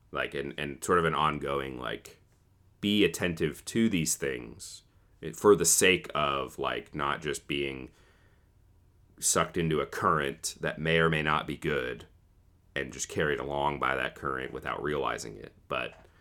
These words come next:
to take a step back and to think about these things opens the, opens the door to be able to be more, more attentive to the, the things that are going on in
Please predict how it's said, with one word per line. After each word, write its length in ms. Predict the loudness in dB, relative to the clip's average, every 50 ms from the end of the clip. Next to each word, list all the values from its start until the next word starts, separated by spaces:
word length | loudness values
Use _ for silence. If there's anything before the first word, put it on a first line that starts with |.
| _ _ _ _ -12
to 140 | -10 -10 -8
take 240 | -4 0 0 0
a 40 | 0
step 280 | 0 0 0 0 0 0
back 260 | 0 0 -2 -2 -4
and 80 | -8 -10
to 80 | -10
think 200 | -8 -8 -8 -6
about 200 | -6 -6 -6 -6
these 200 | -8 -8 -10 -8
things 580 | -8 -8 -8 -8 -10 -12 -10 -10 -10 -10 -12 -14 _ _ _ _ -8
opens 320 | -6 -6 -4 -4 -6 -8 -6
the, 140 | -10 -12 -12 _ -6 -2
opens 320 | -2 0 0 -2 -4 -2
the 80 | -4 -4
door 280 | -4 -4 -4 -4 -4
to 40 | -6
be 140 | -6 -6 -8
able 180 | -8 -8 -8 -10
to 120 | -12 -12
be 140 | -12 -12 -12
more, 300 | -10 -8 -8 -8 -8 -8 -10 -14 -10
more 220 | -6 -2 0 0
attentive 380 | 0 -2 -2 -6 -6 -6 -8 -8
to 80 | -8 -10
the, 180 | -10 -10 -12 -12 _ _ _ _ _ _ _ _
the 80 | -16
things 320 | -6 -2 0 0 0 0 0
that 100 | 0 -2
are 60 | -2
going 300 | -2 -2 -2 -2 -2 0
on 400 | 0 0 0 -2 -4 -6 -10 -14 -16 -20 -20 -20 -20 -20 -16 -8
in 580 | -2 -2 0 0 0 -2 -2 -4 -6 -8 -10